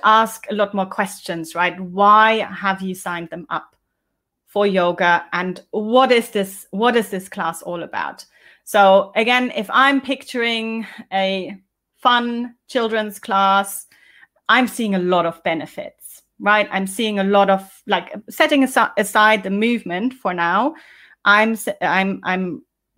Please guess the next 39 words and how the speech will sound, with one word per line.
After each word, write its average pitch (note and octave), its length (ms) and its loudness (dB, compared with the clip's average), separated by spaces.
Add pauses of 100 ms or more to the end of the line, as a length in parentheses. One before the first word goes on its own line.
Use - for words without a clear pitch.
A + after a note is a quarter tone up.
just A#3+ 320 0
thinking A3+ 240 -2
about F#3+ 320 0
all G3+ 240 2
the G3 100 -2
things F#3 300 -8
that E3+ 120 -6
they're E3 160 -6
going D#3+ 360 -6
to - 160 -12 (200)
experience. C#3+ 540 -10 (180)
They're A#3 120 0
gonna A#3 180 2
have F#3+ 220 -4
fun. F#3 320 -4 (960)
They're G#3 100 0
gonna G#3+ 240 2
laugh. F#3 720 2 (800)
They're G3 100 0
gonna F3+ 320 -4 (320)
learn F#3 400 2
how F#3+ 200 0
to F3+ 260 -14
relax. E3+ 760 -4 (500)
Ah, - 220 -2 (320)
how A3 220 0
important G3+ 440 -4
is F#3+ 180 -8
that? G#3 440 2 (380)
Amazing. A3 480 -4
If A3 120 -12
you're A3+ 120 -8
thirteen A3+ 400 -2
years A3+ 200 -4
old A3+ 300 2
and G#3 100 -4
you G#3+ 120 -2
learn G#3+ 340 2
this, A3+ 400 0